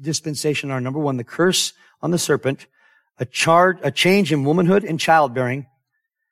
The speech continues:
a curse on nature, the imposing of difficult work on mankind to produce food, and the promise of Christ as the seed who will bruise the serpent's head. That's the dispensation of conscience.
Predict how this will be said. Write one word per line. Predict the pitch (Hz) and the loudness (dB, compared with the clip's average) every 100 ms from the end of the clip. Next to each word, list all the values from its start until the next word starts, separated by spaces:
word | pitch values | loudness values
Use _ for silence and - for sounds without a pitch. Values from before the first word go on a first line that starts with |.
| _ _ - | _ _ -10
a | |
curse | - - 185 196 | -2 2 4 4
on | 202 | 4
nature, | 185 165 - 165 - _ _ _ _ - | 4 2 -2 -8 -10 _ _ _ _ -4
the | 139 | -2
imposing | 123 - 185 180 180 | 0 2 2 2 0
of | 123 | 0
difficult | 160 - 165 185 | -2 -2 -2 0
work | 185 180 | 0 2
on | 165 | 0
mankind | 160 156 151 156 151 | 2 0 0 -2 -2
to | - | -6
produce | 135 165 156 | -6 -4 -4
food, | - 147 139 | -2 0 0
and | 151 160 165 143 - - - | 0 2 0 -2 -14 -20 -14
the | - | -2
promise | 151 151 151 | 2 2 0
of | 190 | -6
Christ | - 165 165 - | 0 2 2 -2
as | 147 123 107 | -6 -8 -6
the | 127 | -2
seed | - 190 165 | 0 0 -4
who | 135 | -2
will | 135 | -2
bruise | 113 135 170 135 | -2 0 0 0
the | 135 | -6
serpent's | - 151 151 - | -6 -8 -8 -8
head. | 117 - _ _ _ _ _ _ _ _ _ _ - | -8 -10 _ _ _ _ _ _ _ _ _ _ -4
That's | 131 - | -4 -4
the | |
dispensation | 127 147 - 143 147 135 135 127 | -2 0 0 0 0 0 -2 -6
of | |
conscience. | - 143 120 87 - | -2 -2 -2 -8 -12